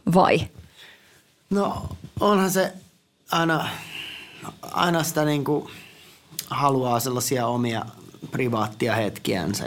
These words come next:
Speaker 2: ja ehkä mulla se, että mä oon asunut ulkomailla – niin se on vähän jeesannut just sitä, että tuntuu, että ainakin Suomessa on niinku vauvasta vaariin kaikki jotenkin <laughs> tuntee mun naama. Ehkä mä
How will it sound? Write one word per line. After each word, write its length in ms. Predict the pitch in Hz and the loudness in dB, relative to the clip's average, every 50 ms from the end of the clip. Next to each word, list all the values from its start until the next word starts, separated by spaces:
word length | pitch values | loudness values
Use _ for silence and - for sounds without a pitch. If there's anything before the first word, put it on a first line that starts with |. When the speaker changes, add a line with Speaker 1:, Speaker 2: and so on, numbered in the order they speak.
| - - | -4 -4
Speaker 2:
ja 120 | - - - - - - - - - - - - - - - - - - | -6 -6 -8 -12 -18 -20 -20 -20 -20 -20 -20 -20 -20 -20 -20 -20 -12 -6
ehkä 260 | - 131 123 - 139 127 | -4 -4 0 2 4 4
mulla 280 | 135 135 135 131 123 | 6 6 6 6 6
se, 220 | 117 135 127 123 120 | 4 4 2 2 2
että 120 | 120 120 | 0 0
mä 80 | 123 117 | 0 0
oon 120 | 113 113 | 0 0
asunut 320 | 113 117 113 123 113 110 | -2 -2 -2 -2 0 0
ulkomailla – 760 | 113 123 127 120 - 117 110 107 104 104 104 110 110 90 - - - - - - - - - - - - - | 2 2 2 2 0 0 0 0 0 0 0 0 0 -2 -2 -4 -14 -20 -20 -20 -20 -20 -20 -20 -18 -6 -2
niin 120 | - 113 | 0 2
se 100 | 113 123 | 4 4
on 60 | 117 | 6
vähän 240 | 113 110 117 120 120 | 6 6 6 6 4
jeesannut 420 | 120 117 113 113 - 92 101 104 104 | 4 4 4 2 0 -2 -2 -2 -2
just 160 | 101 - - | -2 -4 -4
sitä, 240 | - 95 - - - | -4 -4 -4 -4 -6
että 280 | - - - 107 101 - - - - | -6 -6 -6 -6 -6 -6 -8 -14 -6
tuntuu, 220 | - 113 104 98 98 | -2 -2 0 0 0
että 140 | 95 110 | 2 2
ainakin 240 | 113 120 123 117 127 | 4 4 4 2 2
Suomessa 520 | 123 - 131 113 104 101 104 104 - - - | 2 2 2 4 4 2 0 0 -2 -4 -4
on 80 | - - | -6 -6
niinku 320 | - 87 82 - - - - - - - - - | -8 -8 -6 -6 -8 -10 -10 -12 -18 -10 -4 -2
vauvasta 480 | 117 110 110 110 98 98 - - - - 156 | 2 2 4 4 4 2 2 0 -2 0 2
vaariin 420 | 139 127 107 113 120 120 110 123 | 2 4 4 4 2 0 0 0
kaikki 360 | - 127 127 120 - - - | 0 0 0 -2 -2 -2 -2
jotenkin 380 | 117 104 - 101 117 107 - 117 - - - - | -2 -2 -2 -2 -4 -2 -4 -4 -4 -6 -8 -8
<laughs> 140 | - - - | -10 -8 0
tuntee 360 | - 139 120 117 - 113 113 | 2 4 4 4 2 2 0
mun 200 | 110 117 117 117 | 2 2 2 2
naama. 360 | 117 117 113 113 113 110 110 113 - - - - - - - - - - - - | 2 4 4 2 2 2 0 -4 -6 -10 -14 -12 -10 -8 -8 -8 -8 -6 2 2
Ehkä 220 | 151 156 160 165 | 4 4 6 6
mä 180 | 151 143 147 | 6 6 6